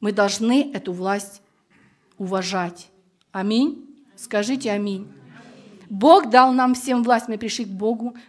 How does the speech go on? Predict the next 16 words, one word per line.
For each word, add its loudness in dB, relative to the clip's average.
мы -2
имеем 2
власть, 0
я -2
буду -4
ещё -2
говорить -4
об -6
этом. -10
Это 2
просто 4
обвинение. 2
Когда 4
человеку 0
не 2
нравится, 0